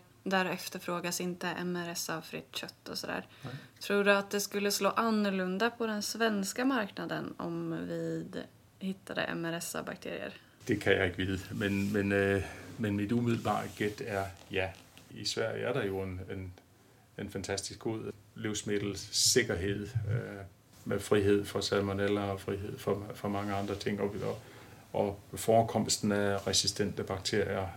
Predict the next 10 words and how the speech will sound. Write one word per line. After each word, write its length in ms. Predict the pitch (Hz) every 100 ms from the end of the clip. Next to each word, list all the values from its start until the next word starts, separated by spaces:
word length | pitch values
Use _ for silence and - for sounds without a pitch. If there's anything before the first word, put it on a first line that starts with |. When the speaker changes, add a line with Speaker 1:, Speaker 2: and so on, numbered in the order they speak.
| 113
Speaker 2:
øh, 380 | 104 104 107 -
ligger 300 | 104 104 107
lavt, 420 | 101 123 - -
øh, 280 | 104 101 107
i, 240 | 110 104 - - - - - -
øh, 180 | -
griseproduktionen 1200 | 101 98 101 113 101 98 - 104 101 - 101 101
og 180 | 98 98
andre 200 | 98 104
husdyrproduktioner. 960 | 90 104 - 92 - 101 - 101 95